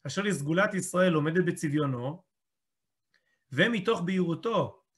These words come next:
מתפשטת החיבה והאהבה בעין טובה על כל גוי ואדם יחד, זוהי מידתו של אברהם אבינו,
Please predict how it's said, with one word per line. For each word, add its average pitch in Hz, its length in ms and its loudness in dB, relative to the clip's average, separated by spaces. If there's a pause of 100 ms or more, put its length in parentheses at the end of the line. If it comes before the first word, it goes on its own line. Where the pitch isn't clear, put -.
(160)
מתפשטת 185 680 0
החיבה 165 540 0
והאהבה 160 460 2
בעין 185 380 0
טובה 170 280 0
על 143 180 0
כל 233 280 0
גוי 190 200 0
ואדם 156 380 0
יחד, 160 480 0 (760)
זוהי 127 220 -6
מידתו 180 300 2
של 175 100 -4
אברהם 156 300 0
אבינו, 226 460 0